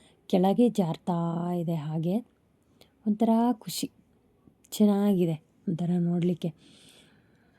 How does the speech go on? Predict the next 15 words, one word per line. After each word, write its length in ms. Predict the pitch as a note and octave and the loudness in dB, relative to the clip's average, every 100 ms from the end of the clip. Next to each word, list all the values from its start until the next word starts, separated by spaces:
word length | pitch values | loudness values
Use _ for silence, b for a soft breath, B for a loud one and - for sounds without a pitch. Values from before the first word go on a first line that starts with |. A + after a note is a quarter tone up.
| - | -4
ಅದು 340 | F#3+ G3 G3+ | 2 4 6
ಮೋಡಗಳ 420 | F#3+ F#3+ G3+ F#3 F#3 | 6 6 4 4 2
ಮಧ್ಯ 400 | F3+ D#3 F#3+ F3+ F3+ F3+ - - | 2 2 2 2 2 -2 -8 -4
ಈ 540 | G#3 F#3 F3+ F3 F3 | 0 2 4 2 0
ಕರೆಂಟ್ 880 | E3 - F3 F#3+ F#3 F#3+ F3+ F3 F3 - | -2 -4 0 2 2 2 0 2 -2 0
ಪಿಲ್ಲರ್‌ಗಳು 400 | F#3 F3+ E3+ F3 | 0 2 2 0
ಇರ್-, 360 | E3 - _ - | 0 -4 _ -4
ಪಿಲ್ಲರ್ 280 | F3 F3 | 0 0
ಇರ್ತಾವಲ್ಲ, 400 | E3+ - E3+ F3 G#3+ b b b - | -2 -2 -2 -2 -4 b b b 2
ಪಿಲ್ಲರ್‌ಗಳು, 600 | F#3+ F3+ F3+ F3 G3+ B3+ b b - | 4 4 2 2 2 0 b b -2
ಅದುಗಳ 340 | F#3 F3+ F3+ F3 | 0 2 2 2
ಮಧ್ಯ 440 | E3+ E3 D3+ F3+ E3+ E3+ | 2 -2 0 0 2 0
ಎಷ್ಟು 220 | E3+ - | -2 -2
ಚೆನ್ನಾಗಿ 340 | - F3+ F3+ - | -2 0 -2 -4
ಕಾಣುತ್ತೆ. 580 | E3 E3 E3+ F#3 A#3 | -2 -2 -2 -2 -4